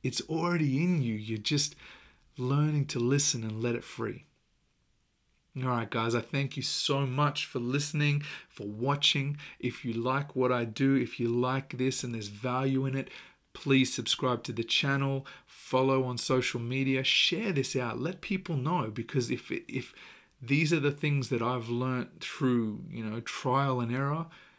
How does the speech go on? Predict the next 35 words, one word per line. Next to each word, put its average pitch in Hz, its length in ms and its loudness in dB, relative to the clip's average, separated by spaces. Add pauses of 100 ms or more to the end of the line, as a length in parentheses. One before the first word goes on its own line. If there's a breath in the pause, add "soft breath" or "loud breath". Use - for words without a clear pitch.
(120)
and 117 180 -8
it 113 140 -6
can 113 200 -6
change 131 460 -2
one 123 280 -2
person's 131 500 2
life 123 340 0
and 101 240 -8
they 117 200 0
don't 135 180 0
have 127 320 -6
to 131 100 -2
go 120 260 2
through 120 240 -2
years 113 480 0
of 117 100 -2
struggle 123 520 2
to 123 200 -4
learn 120 360 -2
something, 143 560 -4 (540 loud breath)
then, 113 640 -4 (140)
you 120 120 -8
know, 120 220 -4
it's 113 280 -2
done 120 300 -4
what 123 100 0
it's 117 140 -4
intended. 107 540 -8 (1000)
All 117 100 0
right, 120 180 2
guys, 110 280 0
this 120 180 2
is 117 100 -4
Wade 123 380 4
Vincent, 120 560 0